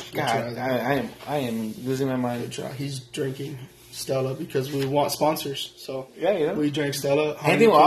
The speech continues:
Speaker 1: alcohol, really,
Speaker 2: We
Speaker 1: to be
Speaker 2: drink,
Speaker 1: honest.
Speaker 2: yeah. Uh, we'll drink your beer if you send it to us. Promise.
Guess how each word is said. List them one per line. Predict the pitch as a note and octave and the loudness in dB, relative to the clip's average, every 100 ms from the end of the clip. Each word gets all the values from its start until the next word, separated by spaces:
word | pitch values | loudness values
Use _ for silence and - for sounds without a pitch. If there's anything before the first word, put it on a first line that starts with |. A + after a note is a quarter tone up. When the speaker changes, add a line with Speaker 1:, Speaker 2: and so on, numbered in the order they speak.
| G3+ | 8
Speaker 1:
alcohol, | E3+ C3 | 8 6
really, | B2 C3+ | 6 2
Speaker 2:
We | |
Speaker 1:
to | D3+ | 2
be | D3+ | 4
Speaker 2:
drink, | F#3 D#3 D#3 | 4 4 2
Speaker 1:
honest. | C3 B2 - | 0 -2 -4
Speaker 2:
yeah. | |
Uh, | C#3+ C#3 D3 | -2 0 0
we'll | D3 E3 D3+ | 0 0 -2
drink | C#3 D#3 D3+ | -2 -2 0
your | D3 | -2
beer | C#3+ D3+ | 0 -2
if | |
you | C#3+ | -4
send | C#3 C#3+ | -4 -2
it | C#3+ | -2
to | C3+ C#3 | -2 -4
us. | C3+ - | -4 -10
Promise. | _ C3 C#3 C3 | _ -10 -8 -4